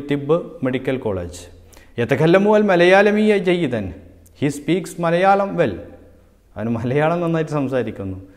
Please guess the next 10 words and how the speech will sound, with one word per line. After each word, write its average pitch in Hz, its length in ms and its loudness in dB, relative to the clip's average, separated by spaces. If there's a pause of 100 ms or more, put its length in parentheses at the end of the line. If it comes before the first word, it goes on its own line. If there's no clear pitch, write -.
(160)
അല്ലെങ്കിൽ 139 320 -4
he 160 140 -4
can 160 140 -2 (100)
speak 175 260 -6 (140)
മലയാളം 165 440 -4
well 170 120 -2 (100)
എന്നും 175 180 -6 (400)
പറയാം. 175 280 4 (1120)
യുഹിബു 247 420 6 (640)
കുറത്തൽ 190 380 4